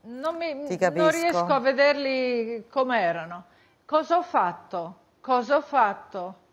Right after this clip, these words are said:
Speaker 1: Non ho voluto vederlo neanche morta, perché credevo di morire.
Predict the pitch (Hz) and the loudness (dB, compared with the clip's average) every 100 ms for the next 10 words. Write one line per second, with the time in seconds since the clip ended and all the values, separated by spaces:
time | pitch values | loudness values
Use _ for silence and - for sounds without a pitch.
0 | _ _ _ _ _ _ _ 214 226 240 | _ _ _ _ _ _ _ -6 2 2
1 | 240 247 240 247 277 339 359 302 254 247 | 4 4 4 4 4 2 2 0 2 2
2 | 240 240 254 277 285 349 - - _ _ | 4 4 4 2 0 0 -4 -16 _ _
3 | _ _ _ _ _ 220 233 269 277 330 | _ _ _ _ _ -14 -4 0 0 -2
4 | 339 - 302 311 - 277 277 240 185 165 | -8 0 2 2 0 0 2 2 0 -6
5 | - 170 165 165 _ _ - 214 226 233 | -6 -4 -4 -10 _ _ -6 -4 -2 0
6 | 269 254 240 277 320 247 302 277 277 247 | 2 2 2 2 0 -2 -4 0 2 0
7 | 175 165 165 | -4 -4 -6